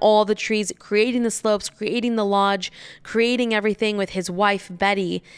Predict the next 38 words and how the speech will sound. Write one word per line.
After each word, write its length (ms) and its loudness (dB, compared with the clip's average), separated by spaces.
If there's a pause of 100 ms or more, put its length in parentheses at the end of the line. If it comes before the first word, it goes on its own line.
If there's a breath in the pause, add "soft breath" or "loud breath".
(360 loud breath)
And, 640 0 (120)
um, 520 0 (340)
they, 640 0 (580)
and 160 0
Betty 220 2
was 160 0
a 100 -2
cook. 340 -2
So 320 0 (200 loud breath)
she 200 -2
was 180 4
the 80 2
one 420 0
that 200 0
was 460 2 (840 loud breath)
making 400 -2
all 80 0
the 80 0
food. 320 0
She 100 -2
was, 160 -6
e-, 60 2
e-, 220 -2
everyone 300 2
always 180 0
said 100 -10
she, 320 -4
Betty 260 0
was 220 -2
always 280 2
in 60 -4
the 80 -2
kitchen. 400 -10 (920)
And 220 0
so, 440 4 (460 loud breath)
uh, 500 2 (100)
and, 200 -2
and, 260 -4